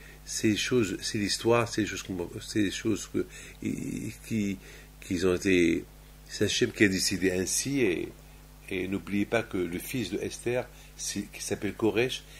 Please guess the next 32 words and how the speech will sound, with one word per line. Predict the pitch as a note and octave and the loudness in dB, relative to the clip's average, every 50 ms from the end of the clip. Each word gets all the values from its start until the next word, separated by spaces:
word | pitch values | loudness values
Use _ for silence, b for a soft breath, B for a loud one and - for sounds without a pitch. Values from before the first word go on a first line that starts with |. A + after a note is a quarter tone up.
| B B | B B
c'est | - - - A2+ | -6 -2 2 2
lui | G#2+ A2 A#2+ A#2 | 2 2 0 -2
qui | - - | -2 -4
a | G#2+ | -4
construit | - - - A#2 - - - - A#2 | -4 -4 -6 -6 -4 -6 -4 -2 -2
le, | G#2+ G2+ F#2 G2 - F#2+ - - | 0 0 0 -2 -4 -6 -8 -12
trois, | - - A#2 G#2 | -2 2 2 2
le | F#2 G2 - G#2 F2+ | 2 0 -4 -4 -4
deuxième | D#2+ F2+ G2+ F#2+ G2+ G#2 G2 | -2 -2 -2 -2 -2 -2 -4
temple, | E2 - - F2 E2+ D#2 - - - - B B B B | -6 -6 -6 -6 -6 -6 -6 -12 -18 -20 B B B B
le | F#2 F2+ | -8 -6
deuxième | E2 F#2+ G2 F#2 G#2 G2 | -2 -2 0 0 0 0
Beth | F#2 F2+ G2 | -2 -2 -4
Amikdash. | F#2 F#2 E2+ E2 D#2 D#2+ D2+ - - B B B B B B - - | -4 -4 -4 -6 -6 -8 -8 -10 -14 B B B B B B 0 2
Donc | C#3+ C#3 - - | 2 2 0 -2
c'est, | - C#3+ C3+ B2 A#2+ A2+ A2 G#2+ A#2 | -2 0 0 0 0 0 0 -2 -4
c'est | - - - | -6 -6 -8
des | C3 B2+ A#2+ | -6 -6 -6
choses, | - - C3+ B2+ B2 A#2 - | -4 -4 -2 -2 -2 -2 -2
c'est, | - B2 A#2+ A#2 A#2 A2+ - B B B B B B B B B B B - - D#3 D#3 | 0 0 0 0 0 -2 -4 B B B B B B B B B B B -16 -14 -12 -10
je | C#3+ - - A#2+ | -8 -4 -2 -2
ne | A#2+ | 0
veux | - | 2
pas | - D3 | 4 4
rentrer | C3 B2+ A2+ G2 - - | 4 4 2 0 -2 -4
dans, | F#2+ G2 F2 | -2 -2 -2
dans | D#2+ F#2+ F#2+ | -2 -4 -4
ces | - - F#2+ | -4 -4 -2
détails-là | F2+ F#2 F2 - F#2+ F2+ F#2+ G2 F2+ | -2 -2 -2 0 0 0 2 0 -2
de | F2 F2 | -2 -4
l'histoire, | F2 F2+ - - B2+ B2 G#2+ G#2 | -6 -6 -4 -2 0 0 0 0
mais | G#2+ C3+ D#3+ E3 - - | 2 2 4 4 2 2